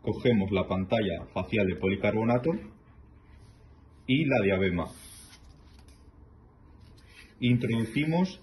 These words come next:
las flechas de la diadema en las ranuras inferiores de la pantalla de policarbonato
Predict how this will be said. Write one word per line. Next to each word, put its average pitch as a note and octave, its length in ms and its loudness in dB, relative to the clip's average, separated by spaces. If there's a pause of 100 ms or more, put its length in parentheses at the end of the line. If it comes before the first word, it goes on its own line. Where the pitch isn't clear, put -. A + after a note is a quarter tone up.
(200)
las A2 240 0
flechas B2+ 400 2
de G2+ 100 0
la G#2 140 2
diadema C3+ 580 0
en A2+ 160 0
las G#2+ 160 2
ranuras A2 460 0
inferiores G2+ 760 -2 (360)
de F#2+ 140 2
la F#2+ 120 2
pantalla G2+ 440 0
de G2 100 0
policarbonato B2+ 840 0